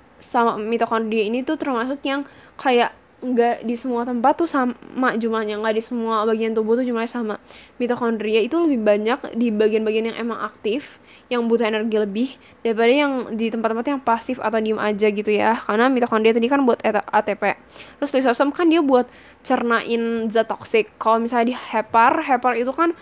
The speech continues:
eh, buat detoxify toxic. Jadi butuh lebih banyak pastinya. Kalau di hepar li-, butuh lebih banyak lisosom daripada di tempat lain.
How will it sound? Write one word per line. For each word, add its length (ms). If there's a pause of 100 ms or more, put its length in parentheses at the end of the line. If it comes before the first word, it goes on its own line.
(380)
eh, 240
buat 400 (640)
detoxify 880
toxic. 560
Jadi 400
butuh 400
lebih 240
banyak 400
pastinya. 560 (1200)
Kalau 160
di 80
hepar 400
li-, 80
butuh 320
lebih 160
banyak 160
lisosom 320
daripada 240
di 80
tempat 240
lain. 400